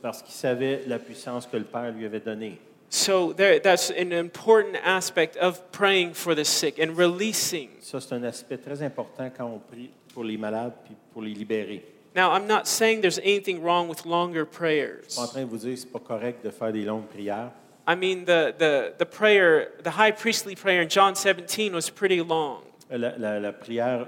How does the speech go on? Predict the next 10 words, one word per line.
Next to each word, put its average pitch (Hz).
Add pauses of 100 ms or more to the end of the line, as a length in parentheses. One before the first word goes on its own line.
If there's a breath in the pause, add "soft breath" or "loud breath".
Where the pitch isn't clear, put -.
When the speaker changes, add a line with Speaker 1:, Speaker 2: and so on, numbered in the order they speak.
Speaker 1:
euh, 107
sacerdotale 113
dans, 110 (180)
dans 104
Jean 117 (120)
dix-sept, - (380)
c'est -
pr-, -
assez 113
long 113